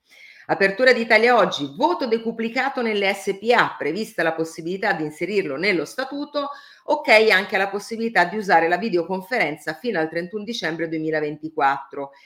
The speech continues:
anche senza previsione statutaria. Questo le videoconferenze per fare le assemblee, eh, societarie in, eh, da remoto. E queste sono tutte delle, mm, novità contenute nella legge sulla riforma del mercato dei capitali che è stata approvata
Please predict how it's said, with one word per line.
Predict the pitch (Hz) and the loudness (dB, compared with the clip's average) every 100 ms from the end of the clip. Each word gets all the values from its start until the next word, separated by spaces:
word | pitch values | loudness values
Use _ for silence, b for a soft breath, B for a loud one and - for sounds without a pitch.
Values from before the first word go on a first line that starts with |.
| B B | B B
anche | 208 214 233 | 0 2 0
senza | 233 175 180 185 | 2 0 0 -6
previsione | 170 175 170 160 156 | -4 -6 -2 -2 -2
statutaria. | 156 147 147 123 131 127 127 127 | -6 -10 -10 -4 0 0 0 -6
Questo | - 143 131 | -8 -18 -14
le | |
videoconferenze | 139 151 147 135 143 151 151 | -8 -8 -8 -10 -8 -8 -8
per | 131 - | -12 -4
fare | 139 139 | -4 -2
le | |
assemblee, | 123 - 131 127 131 127 123 b b b b | -6 -8 -14 -6 -2 -2 -6 b b b b
eh, | 123 110 | -4 -4
societarie | - 139 135 - 143 139 143 135 - | -6 -8 -8 2 6 6 4 0 -4
in, | 139 123 120 117 | -8 -8 -6 -6
eh, | 110 110 107 98 85 | -6 -8 -8 -10 -12
da | 113 139 | -2 -2
remoto. | 135 131 113 104 - 101 B B B | 0 -4 -6 -8 -10 -12 B B B
E | - - | -10 -2
queste | 196 165 | 0 0
sono | 151 151 | -4 -6
tutte | 190 185 | -2 2
delle, | 160 147 147 139 | 2 2 0 -2
mm, | 135 135 131 131 127 | -4 -8 -10 -10 -6
novità | 147 156 170 185 185 | -2 2 4 4 4
contenute | 156 147 160 165 165 | 0 0 -2 -2 -2
nella | 151 143 147 | -2 0 2
legge | 160 151 | 2 0
sulla | - 143 | -4 -4
riforma | 143 - 151 139 | -4 -4 -4 -2
del | 127 | -4
mercato | 127 131 160 156 | -6 0 0 2
dei | 123 | -6
capitali | 123 135 208 - 104 107 117 | -6 -4 -4 -4 -4 -2 -6
che | 120 | -8
è | |
stata | - 107 - | -10 -10 -8
approvata | 110 - 120 95 98 104 104 | -10 -8 -6 -6 -6 -6 -6